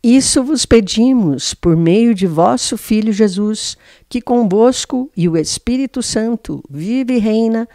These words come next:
por todos os séculos dos séculos. Amém. Senhora Santa Ana,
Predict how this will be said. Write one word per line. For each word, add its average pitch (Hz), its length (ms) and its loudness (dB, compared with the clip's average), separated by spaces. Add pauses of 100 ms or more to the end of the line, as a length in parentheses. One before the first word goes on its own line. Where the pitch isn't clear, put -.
(240)
por 175 140 0
todos 254 560 0
os 254 140 -4
séculos 233 640 -6
dos 220 180 -8
séculos. 196 800 -8 (360)
Amém. 151 460 2 (800)
Senhora 196 720 0
Santa 208 460 -4
Ana, 160 440 -2